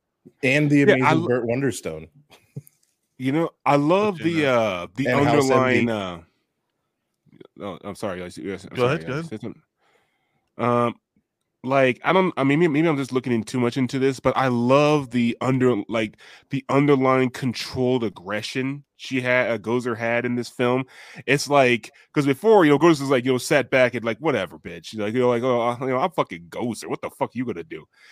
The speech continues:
Speaker 2: But, like, she was, like, a lot more hands-on, and you could tell it's like, "Oh, oh,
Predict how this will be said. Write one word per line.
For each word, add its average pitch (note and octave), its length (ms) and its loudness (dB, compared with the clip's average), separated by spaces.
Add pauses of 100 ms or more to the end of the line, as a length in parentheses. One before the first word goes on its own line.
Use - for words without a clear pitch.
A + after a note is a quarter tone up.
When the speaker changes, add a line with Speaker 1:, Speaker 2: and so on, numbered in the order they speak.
(260)
Speaker 2:
But, D3+ 320 4
like, C#3 260 0
she - 180 -4
was, D#3+ 220 4
like, C3+ 280 -2
a C#3 80 4
lot C3+ 360 4
more C#3 280 2
hands-on, C3 840 0 (300)
and C3+ 160 -2
you E3+ 140 -2
could D3 180 2
tell D#3+ 260 2
it's C#3 120 0
like, C3+ 240 4 (100)
"Oh, B2+ 420 2 (840)
oh, F3+ 420 6